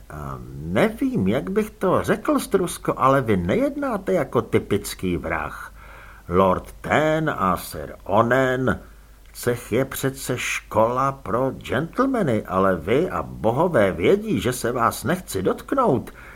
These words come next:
vy nejste tak docela. Hob tam klepl klouby pravice o lokni nad čelem. Student na stipendium, pane. U všech bohů, ano,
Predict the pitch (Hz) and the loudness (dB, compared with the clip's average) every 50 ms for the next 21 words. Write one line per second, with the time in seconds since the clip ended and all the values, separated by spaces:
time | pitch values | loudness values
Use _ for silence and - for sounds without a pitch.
0 | - - - - 95 107 98 87 82 104 165 214 214 - - 294 285 - 269 214 | -20 -18 -4 0 2 2 2 2 2 2 2 2 0 -2 -2 -4 -2 0 -2 -2
1 | - 104 131 123 127 - - 117 107 107 98 92 - - - - - - - - | 2 2 2 2 2 0 0 2 4 4 4 2 0 -6 -18 -20 -20 -20 -20 -20
2 | - - - - - - - - - - - - - 156 - - - - 254 254 | -20 -20 -20 -20 -20 -20 -20 -20 -20 -16 -8 0 2 2 2 2 0 -2 0 0
3 | 247 - - 190 208 202 - 170 110 - - 104 104 147 185 190 190 139 - - | -2 0 2 2 2 4 2 2 0 2 2 2 2 2 4 4 2 2 2 2
4 | 98 107 127 180 185 185 - - - - 131 139 143 139 139 - 160 160 139 107 | 0 0 0 0 -2 -4 -4 -6 -4 0 0 2 2 0 0 -2 -2 0 2 0
5 | 92 - - - - - 78 64 64 64 62 64 60 - - - - - - - | 0 -2 -6 -12 -10 -8 -8 -8 -8 -10 -12 -14 -16 -18 -20 -20 -20 -20 -20 -20
6 | - - - - - - - - - - 139 165 113 107 143 139 143 147 139 - | -18 -16 -16 -16 -16 -16 -18 -10 -2 0 0 2 4 4 4 4 2 0 -2 -4
7 | - - - - - 85 82 80 92 160 208 214 - - - 247 240 - - - | -6 -12 -18 -14 -8 -6 -2 0 2 2 0 0 -4 -4 -2 -2 -2 -2 -2 0
8 | 101 104 107 117 107 98 107 98 95 85 98 92 85 92 95 92 - - - - | 0 2 2 2 2 2 2 2 2 2 2 2 2 0 0 -2 -4 -8 -2 2
9 | 104 95 95 92 90 80 80 78 76 - - - - - - - - - - - | 4 4 4 4 2 2 0 -4 -6 -10 -14 -20 -20 -20 -20 -20 -20 -20 -20 -20
10 | - - - - - - - - - 202 226 220 - - - - - - - - | -20 -20 -20 -20 -20 -20 -14 -4 -2 -2 -2 -2 -4 -6 -6 -4 -4 -4 -2 -2
11 | 208 175 - - - - 69 69 85 120 120 107 - - - - - 85 87 85 | -2 -4 -4 -8 -12 -14 -10 -8 -6 -6 -4 -4 -6 -8 -10 -10 -8 -6 -6 -6
12 | - 76 73 71 71 - - - - - - 165 233 262 262 254 247 185 98 78 | -6 -6 -8 -10 -12 -14 -14 -12 -4 0 2 2 4 2 2 2 2 2 0 0
13 | 71 67 60 - - | -4 -8 -10 -12 -14